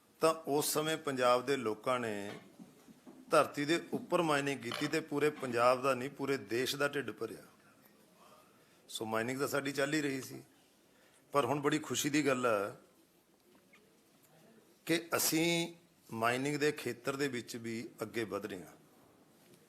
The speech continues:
ਤੇ ਖਾਸ ਕਰਕੇ ਇਸ ਏਰੀਏ ਦੇ ਵਿੱਚ,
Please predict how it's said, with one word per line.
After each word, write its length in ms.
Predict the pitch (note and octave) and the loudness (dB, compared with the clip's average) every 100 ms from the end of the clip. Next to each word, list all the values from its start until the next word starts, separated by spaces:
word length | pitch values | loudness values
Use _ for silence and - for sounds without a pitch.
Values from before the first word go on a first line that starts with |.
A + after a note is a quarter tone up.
| - - - - - - - _ _ _ _ _ - - - - | -20 -20 -20 -20 -20 -20 -20 _ _ _ _ _ -20 -20 -16 -4
ਤੇ 120 | D3 - | -4 -2
ਖਾਸ 340 | - A2+ C#3 - | 2 6 6 4
ਕਰਕੇ 340 | D3 C3 D3+ D#3 C#3 | 0 0 -4 -4 -2
ਇਸ 260 | C#3 - | -2 0
ਏਰੀਏ 280 | C#3+ C3 C3 | 0 0 -2
ਦੇ 120 | B2 A#2 | -2 -2
ਵਿੱਚ, 320 | G#2 G2+ | -4 -6